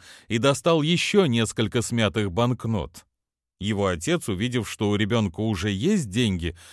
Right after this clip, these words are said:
опять разозлился, а малыш сложил все деньги вместе, тщательно пересчитал купюры и снова посмотрел на отца. "Зачем ты просил деньги, если они у тебя уже есть?"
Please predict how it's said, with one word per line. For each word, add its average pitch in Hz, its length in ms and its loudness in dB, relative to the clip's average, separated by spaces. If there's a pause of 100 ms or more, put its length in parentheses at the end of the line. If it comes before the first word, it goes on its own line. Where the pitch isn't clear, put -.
(100)
опять 147 480 2
разозлился, 101 880 0 (640)
а 98 120 0
малыш 165 500 2 (160)
сложил 151 580 2
все 139 240 -2
деньги 127 440 0
вместе, 147 680 -2 (500)
тщательно 123 680 2
пересчитал 127 720 0
купюры 131 580 0 (360)
и 120 120 0
снова 175 380 2
посмотрел 123 720 2
на 120 220 2
отца. 87 460 -6 (1500)
"Зачем 85 440 -2
ты 226 100 -2
просил 220 440 0
деньги, 160 360 0
если 107 380 -2
они 117 200 2
у 123 120 2
тебя 127 260 0
уже 123 260 0
есть?" 80 460 -8